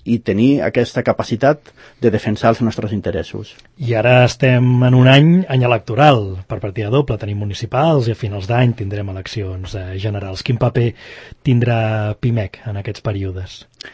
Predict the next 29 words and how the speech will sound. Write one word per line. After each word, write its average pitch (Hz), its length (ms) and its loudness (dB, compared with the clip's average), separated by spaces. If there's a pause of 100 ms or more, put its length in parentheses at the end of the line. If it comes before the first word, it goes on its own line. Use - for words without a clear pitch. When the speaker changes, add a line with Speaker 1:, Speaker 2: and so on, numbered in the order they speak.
(320)
Speaker 1:
Bé, 139 300 8
al, 104 800 2
al 104 240 0
final 120 320 4
són, 135 220 4 (560)
mm, 110 340 0
aspectes - 460 0
polítics 165 420 8
en 120 80 8
els 110 160 2
que 101 480 4
pimec 117 560 0
no 110 300 4
intervé. 117 580 4
Sí 120 240 -6
que 110 540 4
la 101 240 0
nostra, 104 360 -2
no, 107 200 0
no, 110 180 0
no 113 220 4
ens - 180 -2 (300)
signifiquem 123 800 4 (400)
amb 110 340 2
cap, 123 240 4 (160)
eh, 107 680 4
partit, 175 520 2
eh, 98 540 2
l-, 101 540 -4